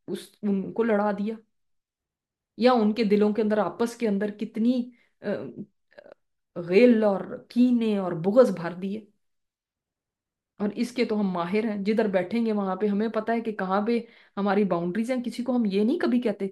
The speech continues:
"तुम्हारे माँ बाप ऐसे, तुम्हारे माँ बाप ऐसे।" जरूर उसको कहते हैं, "तुम्हारी सास ऐसी, तुम्हारी नंद ऐसी, तुम्हारे," उनको पता है कि ये तो इनकी तो बात सुन ही लेगी, लिहाजा उनकी बातें करते हैं। तो देखो,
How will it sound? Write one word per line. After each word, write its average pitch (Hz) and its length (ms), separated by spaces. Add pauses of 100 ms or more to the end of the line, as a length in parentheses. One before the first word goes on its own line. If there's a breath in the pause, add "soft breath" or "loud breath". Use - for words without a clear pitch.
"तुम्हारे 202 260
माँ 190 220
बाप 185 200
ऐसे, 175 220
तुम्हारे 175 280
माँ 170 180
बाप 165 200
ऐसे।" 175 220
जरूर 277 380
उसको 277 180
कहते 247 160
हैं, 330 100
"तुम्हारी 247 260
सास - 320
ऐसी, 202 240
तुम्हारी 202 260
नंद 185 300
ऐसी, 185 200
तुम्हारे," 185 260 (280 soft breath)
उनको 247 180
पता 277 240
है 294 60
कि 285 80 (160)
ये 262 80
तो 254 180
इनकी 220 260
तो 285 100
बात 185 240
सुन 175 200
ही 208 100
लेगी, 196 320 (2500)
लिहाजा 226 400
उनकी 285 380
बातें 214 320
करते 196 260
हैं। 202 200 (100)
तो 240 100
देखो, 294 240